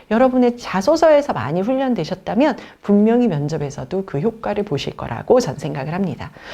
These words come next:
그래서 같은 방식으로 한번 진행을 해보시면 좋을 것 같아요. 자, 이제 정말로 중요한 인성면접 이야기들을 좀 한번 해보겠습니다.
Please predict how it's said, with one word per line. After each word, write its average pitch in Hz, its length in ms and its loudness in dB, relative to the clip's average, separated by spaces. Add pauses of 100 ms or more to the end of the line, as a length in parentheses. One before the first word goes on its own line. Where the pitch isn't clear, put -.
(100)
그래서 - 180 0
같은 302 480 2
방식으로 180 680 2 (120)
한번 156 240 -2
진행을 147 480 -2
해보시면 262 600 0
좋을 147 260 2
것 135 100 -10
같아요. - 360 -10 (600)
자, 214 140 4
이제 277 560 6 (220)
정말로 269 640 6
중요한 180 800 4
인성면접 233 580 4
이야기들을 139 420 -2
좀 151 140 -4
한번 170 260 -4
해보겠습니다. - 680 -2